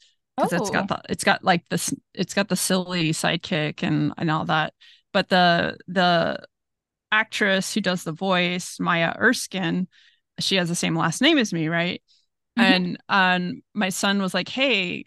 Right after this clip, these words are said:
Speaker 1: uh, that actress has the same last name as us." And I was like, "Yeah, you know what's funny about that is if people have heard of my last name, it's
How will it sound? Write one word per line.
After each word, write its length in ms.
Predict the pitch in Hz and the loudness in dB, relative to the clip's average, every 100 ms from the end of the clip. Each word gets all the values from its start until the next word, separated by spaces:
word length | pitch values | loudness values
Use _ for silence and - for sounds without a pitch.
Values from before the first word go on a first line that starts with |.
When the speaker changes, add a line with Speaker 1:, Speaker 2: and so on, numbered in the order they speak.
| - | -2
Speaker 1:
uh, 340 | 180 175 175 | 0 2 0
that 220 | 180 196 - | 0 0 0
actress 300 | 190 - 196 | -2 -4 -8
has 120 | 190 | -6
the 80 | 185 | -6
same 180 | - 180 | -4 -2
last 280 | 185 170 | -2 0
name 180 | 240 277 | 4 4
as 80 | 269 | 2
us." 160 | 175 - | -2 -2
And 80 | 185 | -2
I 60 | |
was 120 | 185 | -2
like, 160 | 190 - | -4 -2
"Yeah, 120 | 294 | -2
you 140 | 247 233 | -2 -2
know 100 | 247 | -2
what's 160 | 202 | -4
funny 260 | - 285 294 | -4 -2 -2
about 260 | 196 175 170 | 0 -2 -2
that 260 | 185 - - | -2 -2 -2
is 220 | 190 180 | -4 -2
if 200 | 214 - | -2 -2
people 380 | - 262 311 285 | -4 -2 -2 -4
have 220 | 240 202 - - | -4 -8 -6 -2
heard 340 | 294 294 285 - | 0 0 -2 -4
of 440 | 180 175 175 180 - - _ _ - | -2 -2 -4 -6 -12 -20 _ _ -2
my 160 | 208 202 | 0 2
last 360 | 190 180 - | 2 0 -2
name, 500 | 226 233 190 180 180 - _ _ 220 | -2 0 -2 -4 -8 -10 _ _ -2
it's 160 | 196 | -2